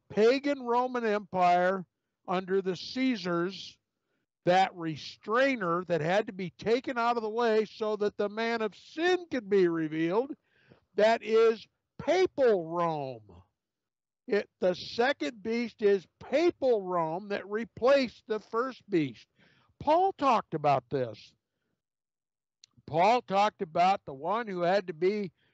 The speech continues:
restra-, was restraining the rise of the man of sin was the,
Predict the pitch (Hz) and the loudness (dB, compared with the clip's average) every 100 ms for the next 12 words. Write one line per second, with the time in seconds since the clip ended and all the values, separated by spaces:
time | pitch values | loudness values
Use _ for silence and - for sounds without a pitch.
0 | _ - 165 151 - - 208 - 190 180 | _ -12 -8 -8 -10 -16 -18 -14 -12 0
1 | 170 156 139 151 135 - - 196 262 311 | 0 0 -4 -6 -8 -12 -4 0 2 2
2 | 269 208 180 165 156 165 165 170 156 151 | 0 -2 -2 -2 2 4 4 2 0 -10
3 | 156 160 165 147 131 - 151 127 170 196 | -8 -4 -2 -2 -6 -12 -10 -8 -8 -14
4 | _ _ _ _ _ 240 185 175 - 196 | _ _ _ _ _ -4 -2 -2 -4 -8